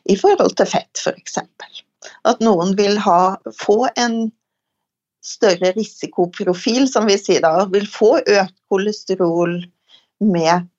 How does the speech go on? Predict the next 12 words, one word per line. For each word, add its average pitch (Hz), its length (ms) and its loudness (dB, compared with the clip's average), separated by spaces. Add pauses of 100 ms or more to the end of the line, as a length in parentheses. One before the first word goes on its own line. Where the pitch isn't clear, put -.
(180)
for 160 220 -2
mye 156 280 -4
fett. - 440 -12 (340)
Vi 254 100 2
har 143 320 2
jo 175 160 2
en 220 240 0
god 262 240 2
dokumentasjon 190 1040 -2
på 170 240 0 (180)
at, 160 360 0 (300)
eh, 170 420 -2